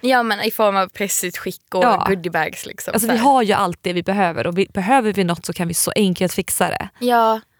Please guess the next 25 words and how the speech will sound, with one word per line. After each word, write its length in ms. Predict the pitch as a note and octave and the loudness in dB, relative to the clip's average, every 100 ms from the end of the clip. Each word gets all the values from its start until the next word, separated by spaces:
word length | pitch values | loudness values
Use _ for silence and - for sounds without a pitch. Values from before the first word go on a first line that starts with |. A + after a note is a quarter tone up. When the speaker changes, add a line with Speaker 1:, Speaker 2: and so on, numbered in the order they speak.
| - | -2
Speaker 2:
Men 220 | G#3+ F#3+ | 2 4
då 100 | A3+ | 4
blir 200 | B3+ C4+ | 4 4
det 60 | B3+ | 2
också 240 | - G3+ | 0 -2
så 220 | - G3 - | -2 -4 -2
synd 520 | - - D#4 F#3+ F3 | 0 2 2 2 0
att 100 | - | -2
det 80 | F#3 | -2
blir 120 | F3+ | -2
sån 160 | F#3 | -2
hets 520 | E3+ - C#4 - - - - _ | -4 -2 -4 -4 -6 -8 -16 _
då. 340 | F#3+ F3 F3 E3+ - - - | 2 4 2 -2 -14 -20 -2
Så 100 | F3+ | 2
här, 200 | F3 F#3 | 2 0
vad 300 | A#3 A3+ A3 | 2 4 2
får 200 | - G3+ | 2 2
den 100 | F#3+ | 2
här 220 | F3+ A3 G3 | 4 4 4
influencern 460 | F3 - E3 F#3 | 2 0 -4 -4
av 40 | F#3+ | -4
sin 260 | G3+ F3+ | -2 -4
pojkvän 560 | - E3+ E3 - F#3 E3+ | -2 -4 -4 -4 -4 -2
i 40 | |
år? 340 | - G#2 - | -2 -2 -2